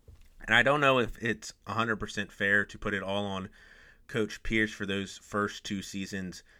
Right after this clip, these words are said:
the defense, because let's look at some of the centers that the Hawks had during that time. They did have Dwayne Dedmon for parts of those t-, for two seasons. But other than Dwayne Dedmon, they had Deontay Davis,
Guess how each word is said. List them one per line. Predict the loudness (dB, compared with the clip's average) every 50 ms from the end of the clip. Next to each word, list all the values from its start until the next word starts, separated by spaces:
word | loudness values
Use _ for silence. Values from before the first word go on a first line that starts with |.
| _ _ _
the | -10 -10
defense, | -6 -4 -4 -2 0 0 -2 -2 -4 -6
because | -8 -6 -2 -2 -2 -2 -2
let's | -6 -6 -4 -4 -6 -4 -4
look | -4 -4 -4
at | -6 -4
some | -2 -2 0
of | 0 -2
the | -2
centers | -2 -2 -2 -2 0 -2 -4 -2
that | -4 -6 -6
the | -4
Hawks | -2 -2 -2 -4 -4 -4
had | -2 0 0 0 -2 -2
during | -2 -2 0 0
that | -2 -4 -4 -6
time. | -8 -8 -8 -8 -10 -14 -18 _ -20 -20 -20 -20 -20 -18 _
They | -2 0 2
did | 2 4 6
have | 6 4 4 2 -4 -16 -20 -20 -20 -20 -20 _ -4
Dwayne | 0 4 4 4 4 4
Dedmon | 2 2 4 2 2 0 0
for | -2 -6 -6
parts | -2 0 0 0 0 -2 -6
of | -10 -6 -6
those | -4 -4 -4 -6 -8
t-, | -12 -18 -20 -20
for | _ -16 -16 -14 -12
two | -8 -4 -4 -4
seasons. | -4 -4 -6 -8 -6 -6 -8 -8 -8 -10 -14 -18 _ _ -20 _ _ _ _ _ _ _ _ _ _ _ _ _ _ _ _ _ _ _ _ -8 -2
But | -2 2 2
other | 4 4 4 4 4
than | 4 2 2
Dwayne | 0 0 2 4 6
Dedmon, | 6 6 6 4 0 0
they | 0 0
had | 0 0 0 -2 -4 -8
Deontay | -4 -2 0 0 0 0 0 0 0 2
Davis, | 2 2 2 4 2 0 0 -2 -6